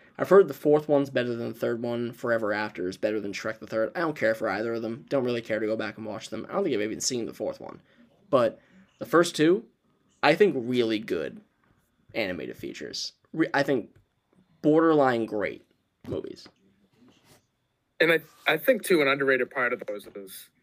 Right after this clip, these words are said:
Speaker 2: you mentioned earlier that it was gonna be Chris Farley and David Spade, who at the time was one of the most iconic comedy duos alive and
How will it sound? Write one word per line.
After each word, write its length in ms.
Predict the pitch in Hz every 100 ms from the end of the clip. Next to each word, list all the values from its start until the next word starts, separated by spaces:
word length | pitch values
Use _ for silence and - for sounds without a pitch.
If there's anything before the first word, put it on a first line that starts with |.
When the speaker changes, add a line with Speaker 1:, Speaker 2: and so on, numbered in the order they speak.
| _ _ _
Speaker 2:
you 100 | 160
mentioned 340 | 156 165 170 139
earlier 280 | 135 120 110
that 120 | 113
it 40 |
was 120 | 113
gonna 140 | - 123
be 60 |
Chris 240 | - - 139
Farley 360 | - 127 120
and 80 | 117
David 280 | 110 104 98
Spade, 300 | - 120 110
who 320 | 123 113 107 -
at 140 | 127 127
the 60 |
time 300 | - 135 120
was 160 | 104 -
one 80 | 120
of 60 |
the 60 | 117
most 180 | 107 -
iconic 460 | 107 - 127 120
comedy 360 | - 117 110 107
duos 720 | 117 110 104 92 - - - _ _ _ _ _ _ _ - - _
alive 640 | 123 117 113 98 - - - _ _ _ _ _ _ _ -
and 360 | 127 110 104